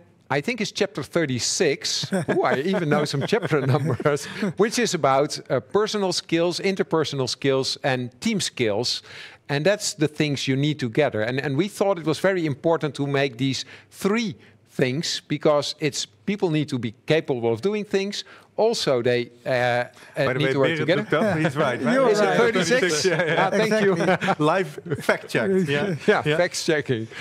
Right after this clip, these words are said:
Speaker 1: Some, some chapter numbers I already know, but
Speaker 2: So
Speaker 1: not
Speaker 2: you say
Speaker 1: all.
Speaker 2: it's the three things to sum up?
Speaker 1: Um,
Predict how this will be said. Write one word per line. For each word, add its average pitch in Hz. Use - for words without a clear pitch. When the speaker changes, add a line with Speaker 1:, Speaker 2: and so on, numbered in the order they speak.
Speaker 1:
Some, 185
some 202
chapter 190
numbers 160
I 147
already 139
know, 113
but 110
Speaker 2:
So 156
Speaker 1:
not 151
Speaker 2:
you 143
say 165
Speaker 1:
all. 165
Speaker 2:
it's -
the 135
three 180
things 185
to 139
sum 147
up? 139
Speaker 1:
Um, 151